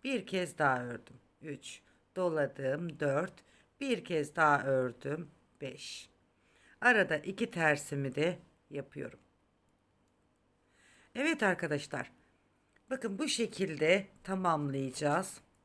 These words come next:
Buradaki modellerimizi de aynı şekilde devam edelim, yapalım arkadaşlar.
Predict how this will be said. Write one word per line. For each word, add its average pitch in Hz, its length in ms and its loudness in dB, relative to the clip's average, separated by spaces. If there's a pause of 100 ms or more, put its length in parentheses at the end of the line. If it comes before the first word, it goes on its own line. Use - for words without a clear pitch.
(1200)
Buradaki 170 680 2
modellerimizi 190 840 2
de - 140 -8 (100)
aynı 269 360 2
şekilde 175 680 -2 (300)
devam 175 380 4
edelim, 151 420 -2
yapalım 139 460 -2
arkadaşlar. 135 640 -8